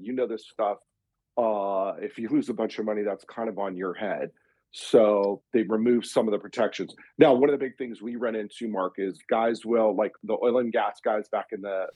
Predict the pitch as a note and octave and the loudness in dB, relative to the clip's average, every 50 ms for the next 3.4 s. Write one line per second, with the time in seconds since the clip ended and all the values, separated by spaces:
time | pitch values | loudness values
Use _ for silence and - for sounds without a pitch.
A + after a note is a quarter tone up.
0 | _ _ _ _ _ - - - - - - A#2+ - A#2+ G#2 F#2+ G2 F#2 G#2+ G2+ | _ _ _ _ _ -20 -20 -16 -10 -6 -6 -2 0 0 2 2 0 0 -4 -4
1 | F2+ G2 G2 G2+ G2+ G2 - - - C3+ C3+ B2+ A#2+ G#2+ G2+ - - - - - | -4 -4 -4 -2 -2 -4 0 2 4 6 8 8 8 6 4 2 0 -8 -20 -20
2 | - - - - _ _ - A#2 - - C3 A#2 - A2 G#2+ - A2+ B2+ D#3 E3 | -20 -20 -20 -20 _ _ -2 -2 2 2 0 0 2 -2 -2 2 6 6 6 8
3 | D#3 C#3+ C3 A#2 A2 G#2+ G#2 A2 | 8 6 6 4 4 2 -2 -6